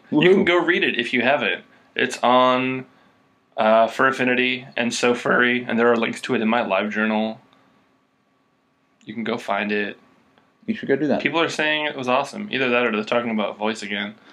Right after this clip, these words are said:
Speaker 2: Um,
Speaker 1: <laughs>
Speaker 2: I, and, and I also posted a, uh, a short story, which was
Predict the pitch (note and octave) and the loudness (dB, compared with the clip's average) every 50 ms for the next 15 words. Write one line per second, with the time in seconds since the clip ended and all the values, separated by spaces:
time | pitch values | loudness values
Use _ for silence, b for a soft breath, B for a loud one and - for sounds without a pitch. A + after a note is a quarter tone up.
0 | b b b b b b - B2 A#2 G2+ - G#3+ F#3 - G#3+ - - - - - | b b b b b b -2 0 2 6 6 4 6 4 2 2 4 0 0 2
1 | - - - D#3 D3 - - - C3+ C#3 C#3 C3+ - - - C3 C3+ C3 C3 C3+ | 4 4 4 4 4 2 4 2 2 2 2 -2 -2 -2 2 4 4 6 6 6
2 | C#3 D#3 - - C3 G2+ - - G#2+ G2+ G2+ - - G#2 - - - G#2 F#2+ F#2+ | 6 4 4 4 2 4 4 4 4 4 4 4 2 2 4 4 4 4 6 6
3 | F#2+ F#2 F#2 F#2 F2+ F2+ F2+ F#2+ - _ _ _ _ - G#2 - - G#2+ F#2+ - | 6 6 6 4 2 2 0 -4 -8 _ _ _ _ -8 -6 -2 0 0 0 0
4 | - - G#2+ G2 F#2+ F#2 F#2 F#2 F#2 - - F#2 F2+ - - - | 0 2 4 6 6 6 6 4 2 2 -2 -4 -4 -4 -12 -20